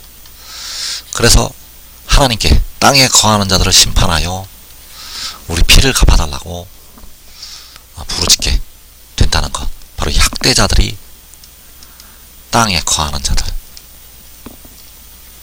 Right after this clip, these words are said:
이 일이 우리 한국 백성들에게 임하게 됩니다. 그래서 하나님의 백성들이 모든 이방에 사로잡혀 간다고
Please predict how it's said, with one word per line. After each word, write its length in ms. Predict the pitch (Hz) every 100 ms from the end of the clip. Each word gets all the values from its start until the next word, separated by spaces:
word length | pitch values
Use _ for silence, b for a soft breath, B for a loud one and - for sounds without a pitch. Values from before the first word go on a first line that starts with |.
| - - - - - -
이 180 | 87 82
일이 260 | 76 95 - - - - B B B B B B B
우리 120 | - -
한국 240 | - -
백성들에게 600 | 104 - - - - - - - - - - - - - - - -
임하게 280 | 98 87 -
됩니다. 400 | - - - - - - - - - - - - - - - B B B B
그래서 380 | - 120 127 - -
하나님의 460 | - - - 147 123
백성들이 480 | 110 - 98 - - - - - - - - -
모든 340 | 92 120 131
이방에 460 | 127 117 104 98 85 - - B B B B B B B -
사로잡혀 440 | - - 135 - -
간다고 560 | 78 73 78 95 95